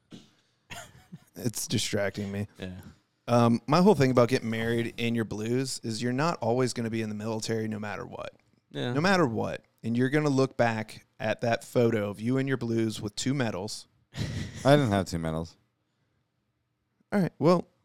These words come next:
Speaker 1: you know, people
Speaker 3: I get what you're saying, though.
Speaker 2: Yeah.
Speaker 3: Like,
Speaker 1: people
Speaker 3: the
Speaker 1: do,
Speaker 3: boots
Speaker 1: it's
Speaker 3: that do it,
Speaker 1: like,
Speaker 3: like a P F C. That
Speaker 1: it's
Speaker 3: has,
Speaker 1: like,
Speaker 3: like,
Speaker 2: Yeah.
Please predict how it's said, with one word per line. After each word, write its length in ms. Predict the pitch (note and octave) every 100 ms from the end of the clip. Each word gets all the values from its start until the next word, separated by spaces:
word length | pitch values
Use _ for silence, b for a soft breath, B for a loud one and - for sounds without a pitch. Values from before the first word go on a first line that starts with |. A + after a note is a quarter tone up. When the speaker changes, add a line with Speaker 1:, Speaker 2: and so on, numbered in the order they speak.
| _
Speaker 1:
you 120 | E3+
know, 140 | G#3+ D#3
people 240 | - A3+
Speaker 3:
I 40 | D3+
get 100 | F#3
what 60 |
you're 120 | D3+ A#2
saying, 260 | C3+ A#2
though. 200 | F#2 E2+ E2
Speaker 2:
Yeah. 140 | C3
Speaker 3:
Like, 140 | C3 E3+
Speaker 1:
people 120 | C#3+
Speaker 3:
the 60 | -
Speaker 1:
do, 80 | C#3+
Speaker 3:
boots 160 | D3
Speaker 1:
it's 120 | D3 C3
Speaker 3:
that 60 |
do 40 | C#3+
it, 40 |
Speaker 1:
like, 160 | C#3 B2
Speaker 3:
like 80 | A2
a 20 |
P 140 | - C3
F 80 |
C. 320 | G#2 A#2 A#2 A#2 _
That 100 | -
Speaker 1:
it's 80 | A2
Speaker 3:
has, 240 | D#3+ - B2+
Speaker 1:
like, 60 | G#2+
Speaker 3:
like, 40 |
Speaker 2:
Yeah. 100 | F#2+